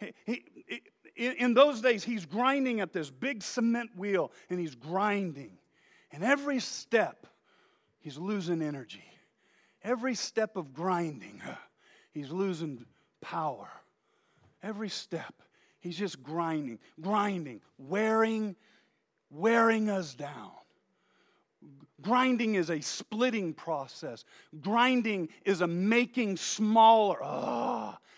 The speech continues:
making something smaller, making our hope smaller,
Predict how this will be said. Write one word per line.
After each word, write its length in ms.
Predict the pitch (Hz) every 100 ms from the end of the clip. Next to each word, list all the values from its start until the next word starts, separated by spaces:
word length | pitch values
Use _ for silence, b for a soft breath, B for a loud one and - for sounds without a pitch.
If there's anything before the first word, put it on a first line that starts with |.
| b b -
making 640 | 175 233 240 240 220 180 -
something 800 | - - 254 233 196 214 190 170
smaller, 800 | - - 196 190 175 151 110 98 B -
making 340 | 208 - 208
our 220 | 180 156 -
hope 480 | - - 247 208 -
smaller, 600 | - 175 160 139 127 113